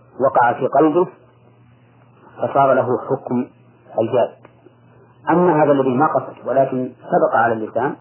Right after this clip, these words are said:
فإن هذا لا يضر، ولذلك ثبت في الصحيح في قصة الرجل الذي كان في فلاة فأضاع راح-، راحلته وعليها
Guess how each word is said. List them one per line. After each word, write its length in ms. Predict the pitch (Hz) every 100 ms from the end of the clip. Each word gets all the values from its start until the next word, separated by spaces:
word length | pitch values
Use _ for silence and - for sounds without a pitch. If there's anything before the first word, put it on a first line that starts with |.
| _ _ _ _ - _ -
فإن 260 | 170 156 147
هذا 280 | 123 123 131
لا 100 | 160
يضر، 300 | 120 117 - _ - - _ _ _ _ _ -
ولذلك 400 | 127 135 139 131
ثبت 560 | 120 - 143 135 123
في 100 | 113
الصحيح 440 | - - 143 123 - - _ - - -
في 80 |
قصة 260 | - 135 123
الرجل 540 | 120 117 139 131 135 - _ _ _ _ - - _ _ 117
الذي 420 | 117 127 131 127
كان 280 | 131 135 131
في 100 | 117
فلاة 460 | - 131 135 139 143 - -
فأضاع 400 | 113 113 127 123
راح-، 340 | 117 - - -
راحلته 480 | 117 139 120 107 - - _ _ _ _ 120
وعليها 580 | 113 131 120 123 123